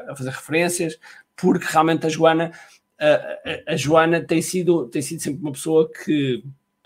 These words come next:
que dá tudo o que tem, ok? E o que não tem. <laughs> Dá tudo o que tem, esforça-se imenso, imenso pelo projeto, tem uma dedicação total, e eu sei que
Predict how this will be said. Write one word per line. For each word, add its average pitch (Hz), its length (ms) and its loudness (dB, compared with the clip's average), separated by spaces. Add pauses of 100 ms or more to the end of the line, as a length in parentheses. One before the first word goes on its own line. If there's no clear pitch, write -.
que 139 60 -10
dá 175 120 8
tudo 175 220 4
o 156 60 2
que 165 60 -10
tem, 120 420 2
ok? 123 200 -2
E 147 120 0
o - 20 -10
que - 80 -12
não 135 160 -2
tem. 123 320 -6 (400)
<laughs> - 400 -16
Dá 135 100 -4
tudo 180 200 0
o - 20 -2
que 175 60 -14
tem, 135 360 2 (220)
esforça-se - 640 0
imenso, 160 320 0 (380)
imenso 160 460 -2
pelo 147 180 -6
projeto, 127 540 -6 (340)
tem 208 100 4
uma 220 160 2
dedicação 180 400 -2
total, 127 480 2 (240)
e 165 120 -2
eu 175 80 2
sei 175 180 0
que 196 220 -10